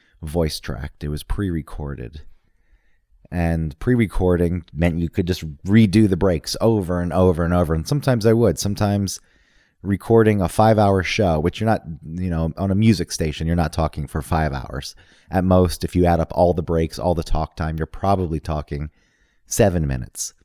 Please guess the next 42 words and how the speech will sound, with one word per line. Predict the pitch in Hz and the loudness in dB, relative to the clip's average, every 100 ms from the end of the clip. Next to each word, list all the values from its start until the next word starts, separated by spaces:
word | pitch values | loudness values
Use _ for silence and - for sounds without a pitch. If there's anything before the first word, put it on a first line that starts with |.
| _ _ _ _ _ _ _ _ - _ _ _ _ _ _ _ - | _ _ _ _ _ _ _ _ -20 _ _ _ _ _ _ _ -2
It | 135 | 2
would | 143 | 4
take | 151 143 | 4 4
me | 143 | 4
hours. | 143 131 71 69 - | 4 2 0 -6 -6
Sometimes | 113 120 113 | 0 2 4
it | 104 | 4
would | 101 107 | 4 4
take | 107 92 | 0 -2
five | - 92 92 85 | 2 4 6 6
hours | 85 87 - | 4 4 0
to | 87 | -2
record | 87 - 139 95 | -2 2 4 4
a | |
five-hour | 78 90 85 85 80 78 | 2 2 4 4 2 0
show | - 82 | 0 0
that | 80 85 95 | 2 0 0
only | 98 90 | 0 0
had | 82 87 82 | 2 0 -2
seven | - 90 82 80 | 0 0 2 0
minutes | 82 76 - | 0 -2 -4
of | 80 | -6
talk | - 76 - | -2 -4 -4
time | - 64 69 - _ _ _ _ _ _ | -8 -8 -10 -18 _ _ _ _ _ _
because | 82 90 76 - | -4 -2 -2 -2
I | 87 | 0
was | 78 85 | 2 2
overthinking | 73 76 143 127 82 73 | 0 0 0 0 -4 -6
and | 69 | -4
I | 76 | -4
wanted | 78 73 | -4 -2
to | |
redo | 82 85 117 | 0 4 4
things | - 76 71 | 2 -2 -2
and | 76 | -2
I | |
wanted | 78 78 73 | 0 -2 -2
them | 76 | -4
to | 73 | -4
be | 76 | -2
perfect. | 113 117 - - - | 0 0 -2 -12 -6
But | 87 | -4